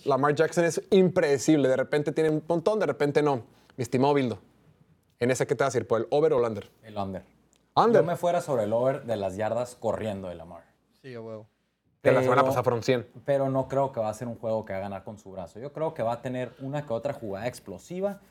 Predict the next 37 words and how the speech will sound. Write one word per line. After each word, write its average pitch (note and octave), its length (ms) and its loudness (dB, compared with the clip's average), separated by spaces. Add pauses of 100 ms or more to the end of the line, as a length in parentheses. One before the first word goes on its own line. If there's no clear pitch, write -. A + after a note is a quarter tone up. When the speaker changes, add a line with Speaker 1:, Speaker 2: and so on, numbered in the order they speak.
(140)
Speaker 2:
porque A#2 240 -2
va G#2+ 100 0
a A2 100 -6
tener B2 280 -4
todo G#3 340 -2
el F3+ 80 -4
juego E3+ 260 -2
a - 20 -2
la, C#3+ 140 -2 (160)
a A2+ 140 -4
la G#2+ 140 -2
defensiva G#2 520 -6
de C3+ 60 0
los G2+ 200 -6
Chiefs D3+ 440 -10
en C3 240 -8
sus C3+ 180 -16
puntas, D3+ 540 -8 (220)
espera-, A2+ 340 -2
Speaker 3:
Cansadísimo. A#2+ 220 -6
Speaker 2:
esperando C3+ 640 -2
la D3 160 -2
corrida F3+ 500 -4 (400)
y F3+ 280 -6
eso C#3+ 280 -2
va, B2+ 220 0
va G#2+ 180 -6
a A2 40 0
abrir A2+ 360 -4 (260)
alguna A2 360 -10
jugada G#2 320 -6
explosiva, G#2+ 440 -12
ya G#2+ 120 -10
sea A2+ 180 -10
con F2+ 160 -16
Zay G2 140 -18
Flowers, - 340 -20